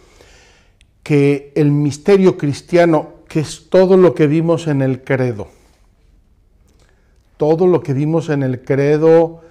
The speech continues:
hace un año, eso nosotros lo vivimos, eso nosotros lo encarnamos en nuestra vida, o si prefieren,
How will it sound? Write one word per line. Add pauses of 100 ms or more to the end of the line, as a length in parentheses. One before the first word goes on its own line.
(260)
hace
un
año, (1500)
eso (340)
nosotros
lo
vivimos, (1120)
eso
nosotros (320)
lo
encarnamos
en
nuestra
vida, (680)
o
si
prefieren,